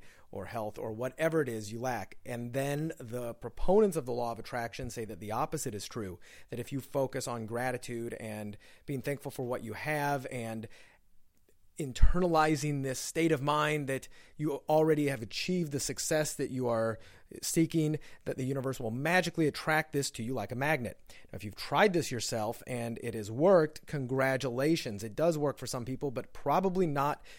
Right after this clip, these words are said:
because of the things that I just told you. It has to do with something else called the law of attention. In fact, the law of attention is really the magic behind the law of attraction. Let me explain exactly what I mean. It's very simple. Attraction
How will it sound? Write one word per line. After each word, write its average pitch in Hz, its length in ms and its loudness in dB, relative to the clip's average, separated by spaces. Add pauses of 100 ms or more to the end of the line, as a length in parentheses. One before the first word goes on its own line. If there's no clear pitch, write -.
(120)
because 147 340 -2
of 120 140 -4
the 123 180 -4
things 120 300 -6
that 110 100 -4
I 110 60 -4
just 104 240 -10
told 180 360 4
you. 101 180 -6
It - 40 -12 (240)
has 127 180 -6
to 135 60 -8
do 127 140 -6
with 127 120 -6
something 113 360 -6
else 123 320 -4 (240)
called 123 180 -6
the 127 60 -2
law 107 240 -2
of 98 100 -6
attention. 113 680 -2 (340)
In 107 140 -8
fact, 175 340 2
the 135 100 0
law 131 220 0
of 113 100 -6
attention 180 640 0
is 107 200 -8
really 147 560 4
the 120 100 -2
magic 156 480 2
behind 139 720 0 (240)
the 185 100 4
law 120 260 4
of 104 100 -4
attraction. 123 680 -4 (280)
Let - 60 -6
me 185 60 0
explain 170 340 0
exactly 131 340 0
what 113 100 2
I 107 80 2
mean. 110 380 0
It's - 100 -6
very 131 200 0
simple. - 400 0 (1080)
Attraction 147 760 2